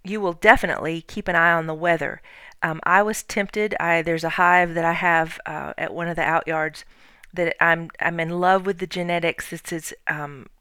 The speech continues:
and there's only one hive of these, these bees, and I so want to split them and make more. Um, it's a big hive,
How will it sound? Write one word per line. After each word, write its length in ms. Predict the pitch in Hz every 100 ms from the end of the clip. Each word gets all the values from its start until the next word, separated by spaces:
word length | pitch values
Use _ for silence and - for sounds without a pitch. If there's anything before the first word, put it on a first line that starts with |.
| _
and 120 | 165 170
there's 100 | 175
only 220 | 190 180
one 220 | 180 180
hive 280 | 185 160 156
of 140 | 151
these, 360 | 151 151 - - 151
these 220 | 165 156
bees, 320 | 170 170 156
and 100 | 151
I 180 | 147 151
so 720 | - - 196 208 190 165 156
want 260 | 170 165 165
to 80 | 175
split 320 | - 175 156
them 220 | 156 156
and 160 | 151 156
make 180 | 151 165
more. 420 | 196 196 147 147 _ _ _ _ _ _ _ _ _ - -
Um, 300 | - 175 175
it's 120 | - 160
a 40 |
big 300 | - 214 208
hive, 460 | 202 185 180 196